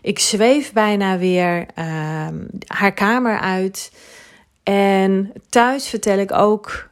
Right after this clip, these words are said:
vol trots, met een grote glimlach op mijn gezicht, in geuren en kleuren, hoe dit gesprek met mijn stagebegeleider is gegaan.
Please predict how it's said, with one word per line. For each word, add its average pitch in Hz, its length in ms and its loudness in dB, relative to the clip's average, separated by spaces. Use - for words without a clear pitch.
vol 262 440 2
trots, 220 520 0
met 196 160 0
een 190 80 2
grote 262 480 2
glimlach 208 520 -2
op 202 100 -2
mijn 185 140 -6
gezicht, 170 640 -8
in 208 180 0
geuren 262 500 4
en 202 140 -4
kleuren, 196 420 0
hoe 202 160 -2
dit 214 200 -2
gesprek 202 440 -2
met 180 140 -4
mijn 170 160 -4
stagebegeleider 185 880 -2
is 156 160 -6
gegaan. 208 540 -2